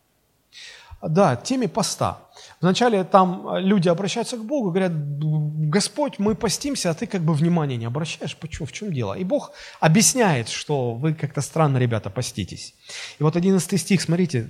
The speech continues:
там такие слова есть. "И будет Господь вождём твоим всегда". Это когда ты правильно будешь поститься. "И будет Господь вождём твоим всегда, и во время засухи будет насыщать душу твою", даже во время засухи,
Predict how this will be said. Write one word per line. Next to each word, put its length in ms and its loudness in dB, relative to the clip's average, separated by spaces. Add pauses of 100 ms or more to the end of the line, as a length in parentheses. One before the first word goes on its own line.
(120)
там 280 -2
такие 320 -2
слова 320 0
есть. 220 -10 (540)
"И 100 6
будет 480 6
Господь 540 2
вождём 680 6
твоим 580 0
всегда". 640 2
Это 140 -6
когда 200 0
ты 100 -4
правильно 420 0
будешь 180 -6
поститься. 460 -8 (340)
"И 100 6
будет 320 6
Господь 360 0
вождём 340 4
твоим 220 2
всегда, 460 2 (260)
и 80 6
во 100 8
время 280 6
засухи 640 2
будет 360 4
насыщать 840 0
душу 420 6
твою", 300 0
даже 420 2
во 80 4
время 240 4
засухи, 560 -2